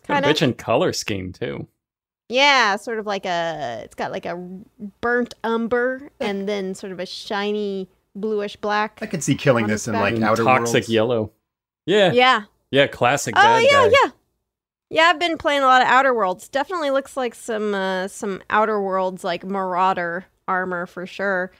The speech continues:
Speaker 3: Yeah.
Speaker 2: So, yeah, this is the African bush cricket. And normally, crickets are not something terrifying.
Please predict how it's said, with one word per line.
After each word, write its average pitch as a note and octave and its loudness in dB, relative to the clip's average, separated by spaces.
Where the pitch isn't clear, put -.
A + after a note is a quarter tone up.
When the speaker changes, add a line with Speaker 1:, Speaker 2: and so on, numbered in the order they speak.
Speaker 3:
Yeah. B2 -10
Speaker 2:
So, E4+ 0
yeah, F4 4
this C#4+ -4
is F#4+ -6
the E4 -4
African D4+ 0
bush D4 -2
cricket. E4+ 0
And C#4 4
normally, D#4+ -2
crickets D4+ -4
are C4+ 2
not C4+ 0
something C4 -6
terrifying. B3+ 0